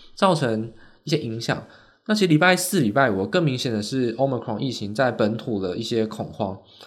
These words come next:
那好，形成了比较强烈的空方催化剂啊，所以说创高的情况下还可以尖头反转，等于说这种技术面极其强势的情况下还可以尖头反转，那确实这个利空是比较明显。所以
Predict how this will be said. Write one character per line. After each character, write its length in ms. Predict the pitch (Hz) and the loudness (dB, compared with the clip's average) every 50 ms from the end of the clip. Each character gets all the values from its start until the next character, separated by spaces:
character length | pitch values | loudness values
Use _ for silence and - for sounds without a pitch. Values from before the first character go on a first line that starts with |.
| - - _ _ | -20 -20 _ _
那 100 | 185 175 | 0 2
好， 120 | 160 127 | 2 2
形 220 | - - 147 147 151 | 2 4 4 4 4
成 140 | 160 156 | 4 4
了 120 | 139 139 139 | 4 4 2
比 180 | 127 - - 131 | 0 0 4 6
较 100 | 151 156 | 6 6
强 240 | 156 - 131 101 113 | 6 2 -2 -2 0
烈 80 | 131 | 0
的 80 | 123 113 | 0 0
空 220 | 110 - 123 117 | 0 -2 -4 -2
方 200 | 117 113 110 113 | -2 -2 -2 -2
催 160 | 113 - 107 | -2 -2 -2
化 220 | 101 113 120 92 95 | -2 -2 -2 -2 -4
剂 180 | 95 - 101 | -4 -6 -6
啊， 60 | 90 92 | -6 -2
所 120 | - 156 | 0 2
以 40 | 147 | 2
说 220 | 151 151 151 151 - - - - - _ - | 4 4 2 2 -2 -10 -20 -20 -20 _ -6
创 320 | - - 220 202 180 170 | 2 4 4 4 4 4
高 180 | 175 160 151 156 | 6 6 6 6
的 80 | 147 | 4
情 140 | - 120 113 | 2 0 -2
况 200 | 120 147 131 120 | -2 -4 -4 -2
下 180 | 113 - 127 113 | 2 2 2 2
还 140 | 117 110 | 2 0
可 140 | 107 - 135 | 0 0 0
以 160 | 123 110 107 | 0 0 0
尖 200 | 104 - 120 117 | 0 0 -2 -2
头 160 | 117 120 110 95 | 0 0 -2 -2
反 260 | - 98 90 90 92 | -2 -2 -4 -4 -4
转， 260 | 95 104 78 - - - _ _ _ _ _ | -6 -6 -6 -6 -10 -16 _ _ _ _ _
等 100 | - 120 | -2 -2
于 60 | 120 | -2
说 240 | - 175 180 185 185 185 - - - - - _ _ _ _ | 0 0 0 0 0 -4 -10 -20 -20 -20 -20 _ _ _ _
这 100 | - 185 | -2 0
种 160 | 180 147 123 123 | 0 2 2 2
技 160 | - 196 180 | 2 2 2
术 140 | 175 190 185 | 2 2 2
面 160 | 185 175 160 | 4 4 2
极 120 | 151 139 | 2 0
其 160 | 123 120 131 | -2 -2 -2
强 260 | 127 - 131 117 107 110 | -4 -4 -4 -4 -2 -2
势 120 | - 160 | 0 2
的 60 | 151 113 | 2 2
情 100 | 110 117 | 0 0
况 140 | 131 143 | 0 0
下 60 | 143 131 | 0 0
还 80 | 135 | 2
可 80 | 131 147 | 2 0
以 80 | 135 | 0
尖 160 | - 135 131 131 | 2 0 -2 -2
头 120 | 131 117 | -2 -2
反 220 | 107 110 101 101 | -2 -2 -4 -2
转， 160 | 107 107 98 107 | -2 -2 -2 -2
那 80 | 127 | -2
确 180 | - - 170 123 | 0 2 2 2
实 160 | 110 110 104 | 2 0 -2
这 120 | 101 123 | -2 0
个 120 | 120 113 107 | 0 0 2
利 200 | 123 147 151 131 | 4 4 2 2
空 200 | - 123 113 110 | 2 -2 -4 -4
是 160 | 110 143 131 | -2 -4 -4
比 200 | 107 - - 107 | -4 -4 -6 -4
较 180 | 101 123 123 113 | -2 0 0 0
明 200 | 107 98 95 98 | -2 -4 -6 -6
显。 260 | - 113 - - - - - - - - - _ _ _ _ _ _ | -6 -6 -8 -8 -10 -18 -20 -20 -20 -20 -20 _ _ _ _ _ _
所 160 | - - 220 | -4 -2 0
以 160 | 214 156 - | 0 0 -4